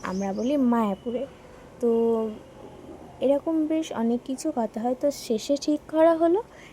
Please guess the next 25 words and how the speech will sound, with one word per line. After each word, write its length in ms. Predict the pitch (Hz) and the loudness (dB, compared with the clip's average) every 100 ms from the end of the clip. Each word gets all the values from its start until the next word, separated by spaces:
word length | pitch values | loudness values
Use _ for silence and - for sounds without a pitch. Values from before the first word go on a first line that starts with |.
| - | -12
যে 140 | 214 233 | -2 0
এই 100 | 226 | 2
মাতাজির 500 | 202 196 208 214 240 | 0 -2 -4 -2 -4
সাথেই 380 | - 262 339 349 | -4 -6 0 0
মায়াপুরে 540 | 226 180 190 180 180 180 | 0 -2 -6 -4 -4 -6
যাওয়া 220 | 180 185 | -10 -8
হবে। 280 | 190 185 180 - - - - - - - | -6 -6 -6 -10 -20 -20 -20 -20 -12 2
তো 140 | 349 | 4
ট্রেনে 580 | - - 233 214 226 254 - | 4 2 2 2 2 0 -2
অনেক 640 | 202 214 262 285 - - | -2 2 2 0 -4 2
গ-, 140 | 208 202 - | 2 2 -4
গল্প 420 | 214 214 208 202 214 | -2 4 4 4 -2
হচ্ছে 680 | 208 202 - 226 202 202 - - | -2 -2 -2 0 0 0 -4 -4
ওনার 320 | 214 214 214 | -2 -2 -2
গুরুদেবের 580 | 196 208 220 247 240 233 | -2 -2 0 2 2 2
নিয়ে, 460 | 214 190 190 185 - - - - - - - - - - - - 269 - | 2 0 0 -2 -6 -14 -20 -20 -20 -20 -20 -20 -20 -20 -20 -12 -12 -4
তো, 340 | 220 214 202 190 | 0 2 0 -2
উম, 280 | 202 196 190 196 | -4 -4 -4 -2
ভগবানের 500 | 220 208 254 269 247 | 0 2 2 4 4
লীলা 300 | 202 208 214 | 2 0 -2
কাহিনী 340 | 233 233 247 | -2 -2 -2
সবই 360 | - 302 359 403 - | -2 -2 0 0 -2
শোনা 220 | 196 185 | -6 -4
হচ্ছিল। 500 | 190 170 - 180 180 202 - - - - - - - - | -6 -6 -6 -4 -6 -8 -18 -20 -20 -20 -20 -20 -20 -10
তো 140 | - | -8